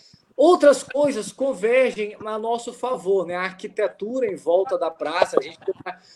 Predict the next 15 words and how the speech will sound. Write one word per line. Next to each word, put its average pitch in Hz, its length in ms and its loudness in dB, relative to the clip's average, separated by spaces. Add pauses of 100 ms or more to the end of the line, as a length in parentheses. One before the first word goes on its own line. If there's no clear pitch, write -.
(320)
uma 180 200 0
arquitetura 208 500 2
secular, 208 920 2
né? 175 140 -4
Uma 185 180 -4
igreja, 180 560 0
o 160 60 -10
Seminário 175 560 -8
Santo 190 300 -10
Antônio, 180 420 -8
a 170 60 -6
Escola 220 420 -4
Modelo, 180 460 2
os 147 120 -12
casarões, 180 1040 -4